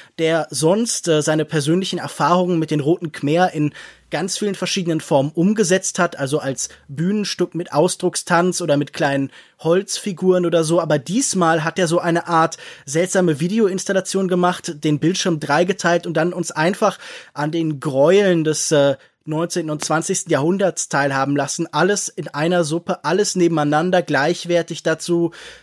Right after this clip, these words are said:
Relativ, naja, ich will nicht sagen belanglos, aber doch recht uninteressante Voice-Over. Das war für mich eine absolute Katastrophe und ja, also sonst noch Jojo Rabbit, da würde ich Jenny noch mal unterstreichen wollen. Das war auch wirklich ein scheußlicher Film, aber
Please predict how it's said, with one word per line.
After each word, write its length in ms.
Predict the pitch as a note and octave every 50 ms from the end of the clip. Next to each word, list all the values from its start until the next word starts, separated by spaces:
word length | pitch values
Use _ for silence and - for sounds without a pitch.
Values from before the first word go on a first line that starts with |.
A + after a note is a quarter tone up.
| _ _ -
Relativ, 760 | D3 D3+ E3 F3 F3 - - F#3+ F#3 F3+ F3 - - - D3+ - - _ -
naja, 280 | D3 C#3 D3 D#3+ F#3 G3+
ich 140 | - - -
will 100 | D3+ E3+
nicht 120 | F#3 F3+
sagen 260 | - E3+ D#3 E3 D#3+
belanglos, 600 | - D3+ C#3+ C#3 C#3 E3+ F#3+ G3+ F#3+ F#3+ G3 F3
aber 180 | F#3+ D#3 D3+ C#3+
doch 220 | C#3 E3+ D#3+ - -
recht 200 | E3+ D#3 - -
uninteressante 720 | - F3 F3+ F#3+ F#3 - E3+ D3+ - E3 D#3+ E3 E3 D3+
Voice-Over. 640 | B2+ D3 D3+ E3+ D#3 - - D3+ D#3+ D#3 D#3 D#3
Das 200 | D3 D3 C#3 -
war 100 | D3+ C#3
für 120 | - - D3
mich 260 | C#3+ D3 D3 - - - - - - - - -
eine 220 | - C#3+ C#3 C#3+ -
absolute 460 | D#3 D#3+ - - F3 E3 D#3 - -
Katastrophe 920 | - D#3+ D#3 D#3+ D3+ - - - - D3+ D3+ E3 D#3+ - F3 D#3 D3+ D#3 D#3+
und 420 | - D#3 C#3+ C#3+ C#3 C#3 - - - - - _ _ _ _ _ _ _ _ - - -
ja, 340 | D3+ C#3 D3+ C#3 D#3+ D#3+
also 200 | C#3+ - C#3 C3
sonst 320 | C#3 B2 D#3 D#3+ D#3+ - -
noch 120 | D3+ B2+ -
Jojo 280 | D#3 C#3+ C#3+ - C#3+ C3
Rabbit, 320 | B2+ B2+ C3 B2 B2+ -
da 140 | B2 A2+ -
würde 100 | C3 B2
ich 160 | A#2+ - -
Jenny 220 | C#3 C3 C3+ C3
noch 180 | B2+ B2+ B2 -
mal 260 | - B2+ A#2+ A#2+ A#2+
unterstreichen 720 | A#2+ B2+ - C#3 A#2 - - A#2+ A#2 A#2 - C3+ B2 A2+
wollen. 220 | A#2+ A#2 A#2 A2+ A2+
Das 180 | B2 A2+ -
war 140 | - A#2 G#2
auch 160 | G2 G#2 -
wirklich 200 | A#2 A#2 - -
ein 80 | - B2
scheußlicher 440 | - A2+ A2 A2+ - A#2+ - A#2 A2
Film, 240 | - A#2 A2+ A2
aber 220 | A2 A2 A#2 A#2